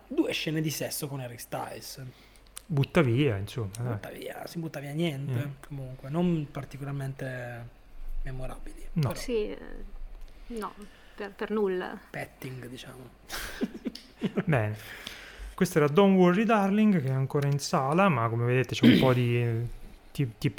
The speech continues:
Speaker 2: siamo un po' tie-, tiepidi al riguardo, quantomeno.
Speaker 1: Sì, però, mm,
Speaker 2: Sì, Francesco un pochino
Speaker 1: io
Speaker 2: meno
Speaker 1: sono
Speaker 2: tiepido.
Speaker 1: contento di averlo visto, mi sono divertito, cioè, mm,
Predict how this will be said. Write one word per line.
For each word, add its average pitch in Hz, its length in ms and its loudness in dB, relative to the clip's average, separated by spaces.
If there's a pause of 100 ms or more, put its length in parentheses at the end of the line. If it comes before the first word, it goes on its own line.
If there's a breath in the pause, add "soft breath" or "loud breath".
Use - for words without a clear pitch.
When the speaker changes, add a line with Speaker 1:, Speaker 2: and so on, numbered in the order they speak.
Speaker 2:
siamo 135 220 2
un 131 80 0
po' 151 100 6
tie-, 143 240 2
tiepidi 123 480 2
al 113 80 2
riguardo, 110 480 -2
quantomeno. 110 580 -4 (460 loud breath)
Speaker 1:
Sì, 311 480 2
però, 247 260 4
mm, 185 540 -2
Speaker 2:
Sì, 147 320 -4
Francesco - 480 0
un 139 180 2
pochino 131 400 2
Speaker 1:
io 120 40 4
Speaker 2:
meno 320 160 6
Speaker 1:
sono 240 140 6
Speaker 2:
tiepido. 170 200 4
Speaker 1:
contento 160 440 2
di 151 40 4
averlo 147 220 2
visto, 143 420 -4
mi 147 60 -4
sono 170 160 -4
divertito, 170 680 -4
cioè, 143 180 -12
mm, 139 400 -8